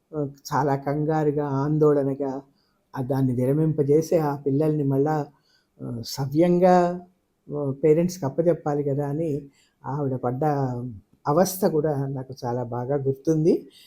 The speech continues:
అక్కడే ఆ పక్కకు వెనక్కి ఒక చిన్న గది ఉండేది.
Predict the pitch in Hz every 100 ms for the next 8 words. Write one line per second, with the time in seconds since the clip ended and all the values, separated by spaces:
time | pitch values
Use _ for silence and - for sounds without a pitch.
0 | _ _ _ - 170 - 247 214 208 196
1 | 196 185 - - 175 170 202 196 175 180
2 | 170 - - 160 156 151 151 156 143 135
3 | 147 262